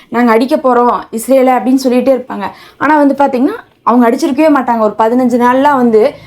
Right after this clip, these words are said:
மக்கள்லாம் ஓடி ஓடி பங்கருக்குள்ளேயே நைட்டு தூங்கி தூங்கி வெறுத்து போய் விட்டுட்டு எல்லாம் ஓஞ்சு போய், இதுக்கு மேல ஈரான் அடிக்க மாட்டான்னு எப்ப வந்து வீட்டுக்கு வந்தாங்களோ, அந்த சமயத்துல என்ன பண்ணியிருந்தாங்க, அடிச்சிருந்தாங்க.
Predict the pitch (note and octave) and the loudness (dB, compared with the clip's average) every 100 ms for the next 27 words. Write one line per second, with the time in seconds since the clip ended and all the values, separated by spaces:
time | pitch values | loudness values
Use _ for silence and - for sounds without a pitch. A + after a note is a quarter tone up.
0 | - - G#3+ A#3 G#3+ D4 C#4 C#4+ B3+ C4+ | -20 -8 0 0 0 -2 0 2 2 2
1 | C4+ B3+ B3+ A#3 A#3+ C4 B3+ B3+ B3+ B3+ | 2 0 0 0 0 0 0 0 2 2
2 | A#3+ A#3+ A#3+ B3+ B3 A#3+ C4 B3 B3 B3 | 2 0 -2 2 2 2 2 4 2 0
3 | B3 B3 C#4+ A#3+ B3+ B3+ F4+ - - - | -2 -2 0 -2 -2 -2 -4 -6 -18 -8
4 | A3 B3 D#4+ C#4 C4 D4 C4+ A#3 A#3 C#4 | 0 2 2 4 2 2 -2 0 0 0
5 | D4+ A3 B3 D#4 F4 D#4+ E4+ E4+ C4 C4+ | -2 -2 0 0 2 2 2 2 2 2
6 | C4 A#3 A#3+ C4 A#3+ C4 D4+ A#3+ A3 D#4 | 0 -2 0 0 0 0 0 0 0 0
7 | C#4+ C4 B3+ C4 B3+ B3+ A#3 A3 G#3+ F#4 | 2 2 2 0 0 -2 -2 -2 -2 -4
8 | - - - - G#3+ C4+ C#4+ C4+ C4 C4 | -6 -20 -18 -2 0 2 0 0 0 0
9 | B3 A#3 A3+ A3+ A3 A3 D4 D4 A3 - | -2 -2 -2 -2 -2 0 0 0 -2 0
10 | G#3+ G3+ F#3+ A3 | -2 -2 -2 -6